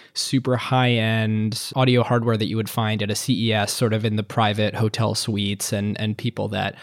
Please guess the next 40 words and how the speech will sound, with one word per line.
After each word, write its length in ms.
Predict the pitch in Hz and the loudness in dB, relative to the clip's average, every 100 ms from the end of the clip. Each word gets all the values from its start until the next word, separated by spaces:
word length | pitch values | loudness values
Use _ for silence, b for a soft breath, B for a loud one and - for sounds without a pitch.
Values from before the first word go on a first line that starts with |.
| B B | B B
um, 180 | 110 101 | -6 -2
you 60 | 117 | 0
know, 80 | |
work 280 | 110 123 117 | 2 2 2
in 120 | 113 | 0
sound 260 | 107 110 107 | 0 0 0
studios. 420 | - 107 101 104 | 0 0 2 0
But 200 | - 107 B B - | 2 0 B B 2
let's 260 | 160 160 | 2 4
say 460 | - 151 135 127 110 | 6 8 8 8 4
they 100 | 123 | 4
want 280 | 127 117 - | 4 2 0
some 260 | - 139 | 2 4
of 100 | 151 - | 4 4
that 140 | 160 | 4
market 300 | 160 151 143 143 | 4 4 2 4
and 160 | 139 | 6
the 40 | 139 | 6
next 300 | 139 - 135 | 4 2 2
level 240 | 123 117 | 4 4
down 340 | 117 110 104 | 2 2 2
of 140 | 107 - | 0 0
people 300 | 127 113 117 | 0 0 0
who 280 | 120 113 107 B B | 2 2 0 B B
sort 160 | - 123 | 0 0
of 100 | - | 0
truly 420 | - 165 147 127 | 4 6 6 4
love 260 | 120 110 | 2 0
music 340 | 110 107 107 113 | 0 0 -2 -4
in 100 | 98 | -6
their 120 | 90 | -6
home 320 | - 104 95 | -4 -4 -4
and 100 | 107 | -4
who 180 | - 120 | -2 0
are 140 | 104 | 0
really 360 | 113 131 120 107 | 2 2 2 0
obsessed 500 | 104 - 113 - - | -2 -2 -2 -2 -4
with 140 | 101 | -6
creating 420 | - 104 95 95 117 | -4 -4 -4 -6 -6
high, 240 | 110 | -4